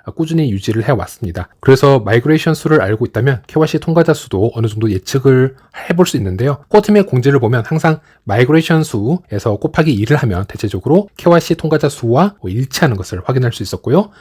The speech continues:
그래서 당분간은 그렇게 짐작을 해보셔도 큰 문제는 없을 거라 생각을 합니다. 그리고 코어 팀에서 또 여러 가지 개발을 하던 게임 앱이 있었습니다. 뭐 피아노 관련 앱이 있었고요. 또 매치파이와 같은 이런 파이 게임 앱이 있었는데,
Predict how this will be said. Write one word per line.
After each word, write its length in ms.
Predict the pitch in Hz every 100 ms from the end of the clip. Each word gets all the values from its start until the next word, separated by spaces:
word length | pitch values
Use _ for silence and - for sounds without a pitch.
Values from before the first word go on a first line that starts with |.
| _
그래서 200 | - 107
당분간은 560 | - 131 170 190 107 95
그렇게 340 | - - 104 - _
짐작을 500 | - 113 117 110 107
해보셔도 580 | 123 110 - 135 196 - _
큰 180 | - 170
문제는 380 | 113 101 139 165
없을 340 | - 101 -
거라 300 | 113 92 87 - -
생각을 360 | - 110 95
합니다. 380 | - 92 92 - _
그리고 280 | - 156 175
코어 180 | - 262
팀에서 360 | - 180 151 196
또 140 | 156
여러 180 | 101 135
가지 320 | 160 151 151
개발을 480 | - - 127 185 196
하던 300 | 113 127 107 - _ _
게임 300 | 214 233 226 -
앱이 240 | 120 120 131
있었습니다. 720 | 123 - 131 - 92 92 -
뭐 140 | - -
피아노 360 | - 196 190
관련 320 | 180 113 113
앱이 100 | 101 95
있었고요. 520 | 107 101 - 143 196 -
또 80 | -
매치파이와 640 | 95 101 - 180 - 151 127
같은 300 | 92 - 113 - _
이런 140 | 107 104
파이 480 | - 170 175 175 175
게임 220 | 175 175
앱이 220 | - 92
있었는데, 580 | 113 - 98 92 123 113